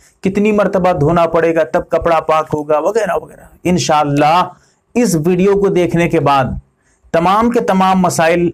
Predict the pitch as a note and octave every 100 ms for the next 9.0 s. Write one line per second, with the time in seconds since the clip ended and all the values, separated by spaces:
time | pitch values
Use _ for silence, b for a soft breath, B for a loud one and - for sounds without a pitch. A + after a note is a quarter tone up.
0 | - D3 C#3 - E3 B2+ D3+ C3+ C#3 C3
1 | - - B2+ - - A2 - - _ A#2+
2 | D3 D#3+ C#3 C#3+ C#3+ C#3 C3 A#2+ D#3 F#3
3 | G3 - b b - C3 C#3+ F3+ F#3 G3
4 | D3+ - B2+ A2 G2 - - - b b
5 | b b b b b _ _ _ D3+ G3+
6 | F3+ E3 E3 G3 G3+ G3 C4 F3 C3 A2
7 | C3 B B - F3 A#3 D3 E3 A#3 A#3
8 | F#3+ F3 F3 D#3+ D#3+ A#2+ A#2 A#2 G#2 -